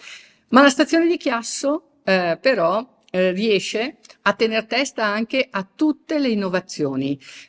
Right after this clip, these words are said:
È importantissimo sugli anni venti, ventidue in particolar modo, l'arrivo dell'elettrificazione, quindi un altro elemento epocale nelle ferrovie.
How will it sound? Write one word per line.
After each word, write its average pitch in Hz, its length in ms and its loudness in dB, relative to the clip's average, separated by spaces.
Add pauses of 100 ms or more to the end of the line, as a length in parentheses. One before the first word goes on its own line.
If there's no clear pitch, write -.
(140)
È 202 100 8
importantissimo 269 1160 2
sugli 185 300 -2
anni 190 240 0
venti, 208 540 0
ventidue 180 420 -2
in 196 80 0
particolar 196 720 -2
modo, 202 560 0
l'arrivo 208 480 0
dell'elettrificazione, 180 1400 -2 (240)
quindi 233 300 2
un 226 80 2
altro 262 280 -2
elemento 233 520 -2
epocale 202 920 -2 (200)
nelle 202 280 0
ferrovie. 180 800 -4